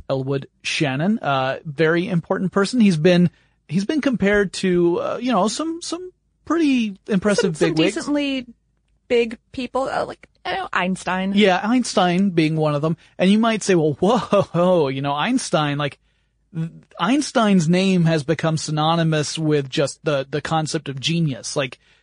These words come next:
Speaker 1: to the point where we use it in phrases where we're being, you know, a little, a little, uh, condescending.
Speaker 2: Cheeky,
Speaker 1: Yeah,
Speaker 2: yeah.
Speaker 1: "Way to go, Einstein," that kind of thing. But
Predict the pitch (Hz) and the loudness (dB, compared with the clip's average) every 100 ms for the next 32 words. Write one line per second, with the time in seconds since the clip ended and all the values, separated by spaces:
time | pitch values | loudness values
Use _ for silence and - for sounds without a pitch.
0 | - 175 185 208 190 175 170 156 151 151 | -4 0 2 2 2 4 4 4 0 0
1 | 160 151 151 147 143 - 151 151 143 147 | 0 2 0 -2 -4 -2 0 0 0 -2
2 | 139 147 147 147 151 147 147 139 135 143 | 0 0 0 0 -2 -2 -2 -2 -2 -2
3 | 151 147 143 151 147 147 143 139 - 147 | 0 0 0 -2 -2 0 0 -2 -2 -4
4 | 147 139 151 143 143 143 143 208 208 - | -4 -6 -6 -4 -4 -4 -6 -8 -8 -8
5 | 196 196 117 139 151 151 151 143 147 151 | -4 -2 -2 -2 -2 0 0 0 0 -4
6 | - 156 147 147 147 143 - 151 139 156 | -4 -4 -2 -4 -2 -4 -4 -6 -2 -2
7 | 160 _ _ _ _ - 160 175 | -4 _ _ _ _ -2 2 2